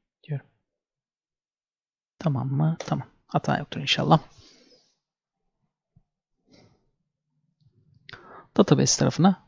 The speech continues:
bunun da eklenmesi için migration'ımı oluşturdum. Bakın T B yayın evi, T B yazar diye, e, şu tabloları oluşturur. İlgili özelliklerini ata şeklinde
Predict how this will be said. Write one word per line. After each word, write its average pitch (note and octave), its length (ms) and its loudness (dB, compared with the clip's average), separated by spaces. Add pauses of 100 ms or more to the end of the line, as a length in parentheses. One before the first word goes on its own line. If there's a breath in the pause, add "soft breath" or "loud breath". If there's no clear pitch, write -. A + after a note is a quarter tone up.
bunun E3+ 200 2
da C#3 40 6
eklenmesi B2+ 520 2
için - 280 0 (340 loud breath)
migration'ımı C#3 680 4 (220)
oluşturdum. F#3+ 640 4 (100)
Bakın F3 280 -2 (840)
T E3+ 180 4
B C3 60 2
yayın C3 280 4
evi, D#3 280 2 (1160)
T C3+ 220 6
B - 40 0
yazar C#3+ 520 4
diye, E3+ 180 2 (500 soft breath)
e, G2 480 -2
şu - 240 2
tabloları - 400 2
oluşturur. D#3+ 560 0
İlgili D3 320 0
özelliklerini C#3 580 0
ata D#3+ 240 6
şeklinde C#3+ 600 2